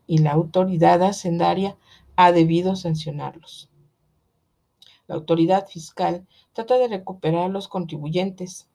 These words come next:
dándoles nuevamente la credibilidad al perdonar la acción de evasión e incumplimiento. Por último, hablaremos de la prescripción y la caducidad. Los artículos sesenta y siete y ciento cuarenta y seis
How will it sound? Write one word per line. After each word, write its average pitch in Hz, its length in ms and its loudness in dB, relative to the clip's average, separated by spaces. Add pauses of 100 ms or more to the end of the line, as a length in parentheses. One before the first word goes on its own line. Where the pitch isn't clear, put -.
dándoles 185 540 -2
nuevamente 190 640 -4
la 190 140 -4
credibilidad 202 800 -4 (580)
al 185 220 0
perdonar 190 640 2 (240)
la 165 160 4
acción 190 560 0
de 196 80 0
evasión 185 680 -2 (520)
e 180 100 4
incumplimiento. 185 1120 -2 (880)
Por 233 120 0
último, 254 380 -2
hablaremos 202 540 2
de 185 80 2
la 170 160 2
prescripción 165 840 -2 (120)
y 156 80 2
la 147 180 -2
caducidad. 151 720 -4 (800)
Los 180 200 -4
artículos 220 640 -4
sesenta 214 580 -6
y 202 80 -4
siete 190 440 -2
y 156 100 0
ciento 156 540 2
cuarenta 190 400 4
y 190 80 0
seis 214 440 -4